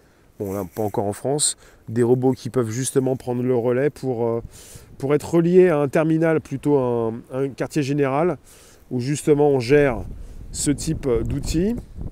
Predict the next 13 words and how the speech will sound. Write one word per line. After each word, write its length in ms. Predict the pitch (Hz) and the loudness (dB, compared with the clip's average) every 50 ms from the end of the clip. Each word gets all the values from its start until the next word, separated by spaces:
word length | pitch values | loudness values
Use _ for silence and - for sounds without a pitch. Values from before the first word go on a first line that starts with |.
| - - - - - - - - - - - | -12 -12 -12 -10 -10 -10 -10 -10 -12 -10 -8
Ce 180 | - - - | -6 -2 0
n'est 120 | 143 147 143 | 0 0 2
pas 140 | - 147 | 2 2
d'aujourd'hui. 420 | 143 151 139 147 151 165 202 226 226 - - - - - - - - - - - - - - - - - - - - - | 2 2 2 2 2 2 0 0 -2 -6 -12 -18 -16 -16 -16 -18 -18 -20 -18 -16 -16 -16 -16 -18 -20 -18 -18 -16 -14 -14
En 40 | |
tout 140 | - - - | -14 -12 -8
cas, 100 | - - | -4 -2
il 40 | 156 | -2
ne 40 | 135 | -2
s'agit 260 | - 139 120 113 120 | -2 -2 -4 -4 -4
pas 120 | - 139 | -4 -6
forcément 460 | 123 - 123 - - - 135 131 131 131 | -6 -6 -6 -4 -4 -4 -4 -4 -4 -4
de, 280 | 120 113 110 110 107 | -2 -2 -4 -4 -6